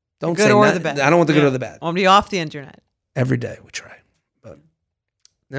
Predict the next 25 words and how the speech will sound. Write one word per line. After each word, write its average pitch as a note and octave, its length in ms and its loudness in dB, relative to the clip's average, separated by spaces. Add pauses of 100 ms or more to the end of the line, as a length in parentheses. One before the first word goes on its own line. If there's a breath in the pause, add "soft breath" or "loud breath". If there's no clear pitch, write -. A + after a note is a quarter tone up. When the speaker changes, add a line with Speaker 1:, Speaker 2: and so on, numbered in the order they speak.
(120)
Speaker 2:
No. A#2+ 160 -16
Speaker 1:
the C3 140 -6
internet's C3+ 320 0
the - 80 -12
problem C3+ 360 -2
and C3+ 180 -4
the C3 60 -6
solution C3+ 440 -8
at G#2 60 -20
the A2 80 -20
same A#2 260 -18
time. A2+ 180 -20 (160)
Speaker 2:
Exactly. - 360 -20
That's - 120 -20
why A#3 120 2
we're G#3 120 -4
out A3+ 260 6
there A3+ 180 2
fighting G#3+ 340 2
the G3 60 -8
good A3+ 240 2
fight. - 260 2
Speaker 1:
That's C#3+ 160 0
right. D3+ 260 4
Speaker 2:
Podcasters, A3 1120 2